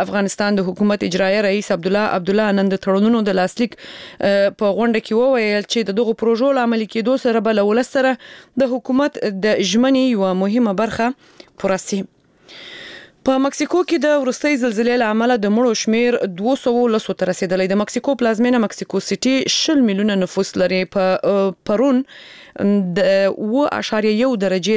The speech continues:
زلزلې دغه ښار او شاوخوا سیمې ولړزولې. د مکسیکو ولسمشر انریک پینانیتو په یوه ټلویزیوني وینا کې وویل چې دا زلزله د مکسیکو لپاره او د مکسیکو د خلکو لپاره یو سخت او دردناک امتحان و.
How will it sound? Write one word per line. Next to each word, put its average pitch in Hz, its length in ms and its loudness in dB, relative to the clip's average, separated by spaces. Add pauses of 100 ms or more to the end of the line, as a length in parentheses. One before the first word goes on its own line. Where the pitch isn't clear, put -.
(120)
زلزلې 196 680 -2
دغه 202 140 0
ښار 247 360 -2
او 202 80 0
شاوخوا 185 400 -4
سیمې 208 300 -2
ولړزولې. 185 540 2 (480)
د 180 240 0
مکسیکو 185 420 -2
ولسمشر 202 580 0
انریک 190 420 -2
پینانیتو 226 720 0 (380)
په 208 320 0
یوه 220 140 2
ټلویزیوني 226 560 0
وینا 214 380 0
کې - 140 -8
وویل 220 420 2
چې 254 260 -2 (420)
دا 220 200 2
زلزله 220 500 0
د 214 260 0
مکسیکو 277 480 -2
لپاره 185 360 -2
او 185 60 2
د 185 80 -4
مکسیکو 190 400 -2
د 226 80 0
خلکو 269 360 -2
لپاره 208 500 0
یو 185 60 0
سخت - 420 -4
او 190 120 0
دردناک 180 680 -2
امتحان 180 380 -2
و. 170 160 0